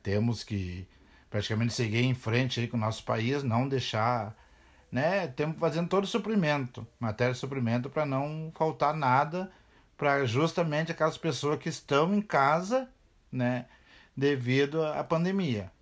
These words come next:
né? Não só pra pandemia, mas pro conforto do, do bem-estar do dia a dia. E o pessoal aí, né, ficar, vamos se cuidar ao máximo, que tudo vai passar.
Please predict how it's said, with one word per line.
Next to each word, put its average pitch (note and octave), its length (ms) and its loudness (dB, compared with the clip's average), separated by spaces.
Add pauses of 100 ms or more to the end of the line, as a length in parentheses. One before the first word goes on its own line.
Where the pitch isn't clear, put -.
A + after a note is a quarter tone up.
(140)
né? G#2 300 -2
Não B2 240 -2
só D3 220 0
pra C#3 220 -2
pandemia, B2 680 2
mas D#3+ 440 0
pro - 140 -14
conforto C#3 540 -2
do, C#3+ 260 -6
do C#3 120 -10
bem-estar C3+ 560 -2
do C3+ 120 -4
dia C3 220 -2
a D3 40 -4
dia. G2 360 -6 (680)
E D3 320 2
o F#3+ 80 0
pessoal G3+ 520 2
aí, G3 140 2
né, G3 280 -2
ficar, C#3 720 -2 (380)
vamos C#3 240 2
se E3+ 100 -4
cuidar C#3 240 0
ao D#3 80 6
máximo, D3 880 4
que - 120 -10
tudo E3+ 300 0
vai F#3 140 2
passar. F3 520 -4